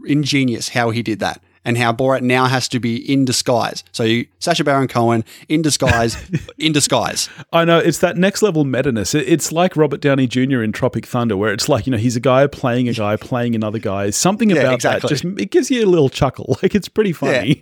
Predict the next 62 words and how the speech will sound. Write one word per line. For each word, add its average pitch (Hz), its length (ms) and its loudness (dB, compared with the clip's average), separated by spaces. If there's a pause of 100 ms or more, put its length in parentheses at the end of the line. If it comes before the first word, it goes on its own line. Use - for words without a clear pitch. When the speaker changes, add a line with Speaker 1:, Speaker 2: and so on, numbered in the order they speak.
(100)
Speaker 1:
Yeah, 202 60 -8 (260)
I 170 40 2
thought 196 120 2
that 180 100 2
was 175 120 0
good. 110 220 -2 (160)
Speaker 2:
<laughs> - 380 -14
Especially 247 480 2
when 214 120 4
he 180 140 2
really 151 420 4
hams 131 360 0
that 117 140 2
up, 107 220 2
you 131 60 0
know, 127 100 2
like, 131 140 2
when 160 200 2
he 147 220 4
is, 120 300 0
you 147 120 -6
know, 120 160 0
like, 110 200 -2
the 127 60 0
country 139 420 -2
singer, 107 440 -6
and 135 140 0
he 151 120 4
really 147 460 4
is, 123 420 0
you 143 100 -2
can 156 160 0
see 170 260 0
that 127 200 -4
that's, - 340 0
that's - 280 0
not 180 220 -4
Sacha 160 320 0
Baron 117 480 0
Cohen 151 320 2
pretending 113 360 -4
to - 60 -14
be 113 80 -4
that 98 160 -6
guy. 101 240 -4 (340)
That's 165 300 0
Speaker 1:
Yeah. 123 180 -16
Speaker 2:
Borat 135 420 4
pretending 104 440 -2
to 95 80 -10
be 95 120 -4
that 85 200 -8
guy. 104 220 -6
There's 117 160 -2
something 214 260 2
about 156 200 4
Speaker 1:
Yeah. 131 100 2
Speaker 2:
that 107 120 -6
that 123 100 -2
is 110 140 -2
really 117 420 0
fun. 98 440 -6